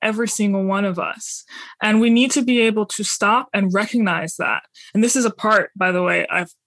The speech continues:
ultimately recognizing the awesomeness, the vastness of what it means to be human, which means containing the potential to do both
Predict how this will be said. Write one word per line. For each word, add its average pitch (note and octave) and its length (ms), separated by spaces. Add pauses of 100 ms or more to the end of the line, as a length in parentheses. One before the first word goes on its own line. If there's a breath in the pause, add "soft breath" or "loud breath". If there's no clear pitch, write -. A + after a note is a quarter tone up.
(120)
ultimately G3 560
recognizing F#3 1000 (640)
the G#3+ 260
awesomeness, A#3 880
the G3 120
vastness G3+ 1000 (240 loud breath)
of F#3 120
what G#3 160
it G3+ 80
means G3+ 220
to - 80
be G3 120
human, B3+ 500 (300 loud breath)
which A3 180
means A3+ 520
containing G#3+ 460
the - 100
potential A#3 520
to G#3 120
do G3 200
both F#3+ 320